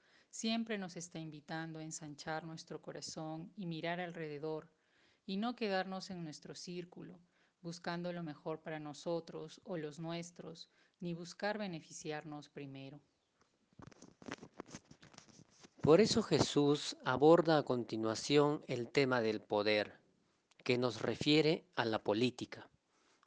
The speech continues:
Speaker 2: Pues recordemos que el dinero es a la economía como el poder es a la política. Y dirá Jesús: "Quien quiera ocupar los primeros puestos, hágase el servidor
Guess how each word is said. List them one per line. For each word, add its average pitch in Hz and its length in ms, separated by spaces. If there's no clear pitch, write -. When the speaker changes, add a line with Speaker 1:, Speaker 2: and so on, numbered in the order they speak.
Speaker 2:
Pues 131 200
recordemos 160 720
que 147 120
el 135 100
dinero 143 680
es 135 240
a 135 60
la 127 120
economía 135 760
como 117 280
el 110 120
poder 135 580
es 123 260
a 113 60
la 104 180
política. - 640
Y 160 140
dirá 185 260
Jesús: - 640
"Quien 143 300
quiera 240 280
ocupar 147 600
los 120 180
primeros 127 520
puestos, 160 720
hágase 160 440
el 117 100
servidor 117 760